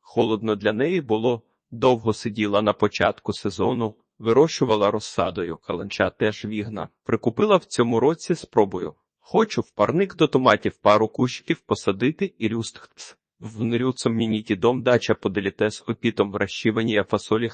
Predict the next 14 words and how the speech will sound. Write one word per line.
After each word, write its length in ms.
Ну, 140
я 120
в 120
минулому 500
році 300
вирощувала 680
вігну, 440
Макаретті, 800
сіяла 540
на 100
початку 580
травня, 520
з 100
огірками 680